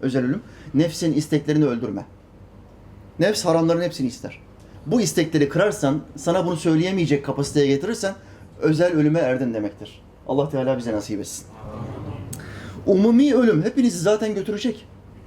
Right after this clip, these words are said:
Hepimize bu umumi ölüm gelecek mi? Muhammed Aleyhisselam'a gelmiş. Sana bana kesin gelecek. "Ey cemaat, bana koşun. Sözümü dinleyin ve uyun.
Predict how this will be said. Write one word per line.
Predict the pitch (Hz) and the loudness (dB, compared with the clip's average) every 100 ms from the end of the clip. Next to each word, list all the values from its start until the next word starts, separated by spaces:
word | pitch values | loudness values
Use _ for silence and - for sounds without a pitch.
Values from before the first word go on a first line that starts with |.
| - - - | -20 -20 -4
Hepimize | 202 226 233 180 180 | 0 4 4 4 2
bu | 214 | 2
umumi | 208 190 208 202 | 4 4 4 4
ölüm | 196 202 | 4 4
gelecek | 196 190 254 151 | 2 2 0 -2
mi? | 156 - - - - - - - - | -4 -6 -20 -20 -20 -20 -20 -16 -2
Muhammed | 131 139 151 147 | 0 2 2 2
Aleyhisselam'a | 143 135 - 131 135 | 2 0 -2 -2 0
gelmiş. | 120 110 101 - | 0 -4 -6 -6
Sana | 131 131 | -2 0
bana | 135 | -2
kesin | 135 135 135 | -4 -2 -2
gelecek. | - - - - - - - - - - - - 135 | -2 -6 -12 -16 -20 -20 -20 -20 -20 -20 -20 -4 0
"Ey | 170 | 2
cemaat, | 196 185 156 123 - - - | 2 4 2 0 -8 -18 -4
bana | 123 165 214 | 0 0 0
koşun. | 214 190 156 104 - - - - - | 0 0 -2 -4 -6 -18 -20 -20 -6
Sözümü | - 180 214 220 | 0 2 2 2
dinleyin | 208 214 226 240 226 | 2 2 4 4 4
ve | 202 | 2
uyun. | 208 220 202 117 | 2 2 2 0